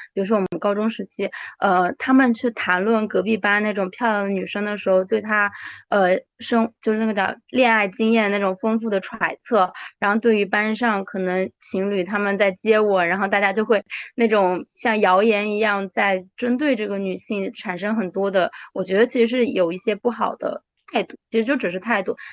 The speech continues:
但是另一方面，我们又会非常肆无忌惮去讨论我们在，呃，文学作品，或者是我们在看的影视剧里面的那些恋爱东西，但大家好像真的就是一种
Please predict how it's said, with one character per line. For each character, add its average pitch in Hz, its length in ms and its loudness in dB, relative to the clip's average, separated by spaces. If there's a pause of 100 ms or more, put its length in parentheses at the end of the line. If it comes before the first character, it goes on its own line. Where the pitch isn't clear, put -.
但 302 120 0
是 302 60 4
另 311 200 6
一 240 80 4
方 220 200 2
面， 220 240 2
我 190 60 0
们 180 180 -2
又 247 180 2
会 254 200 0
非 277 200 0
常 190 280 -2
肆 - 160 -8
无 220 100 -2
忌 214 140 -6
惮 220 200 0
去 226 120 -4
讨 180 260 -4
论 202 240 -2 (320)
我 190 100 0
们 180 200 0
在， 214 440 2
呃， 185 220 0
文 180 220 0
学 180 300 2
作 208 200 2
品， 196 220 -8
或 214 140 2
者 202 80 -2
是 196 100 -4
我 196 80 0
们 180 120 -6
在 196 140 0
看 226 240 -4
的 208 80 -2
影 180 160 -4
视 202 120 -14
剧 254 180 -6
里 202 140 -4
面 185 160 -2
的 185 180 -2
那 208 60 -4
些 196 220 -4
恋 214 280 2
爱 185 220 0
东 185 200 -4
西， - 160 -4 (200)
但 269 160 4
大 269 100 6
家 269 120 4
好 226 140 2
像 208 180 2
真 302 240 4
的 240 60 -2
就 262 140 4
是 240 160 -2
一 240 80 0
种 214 140 2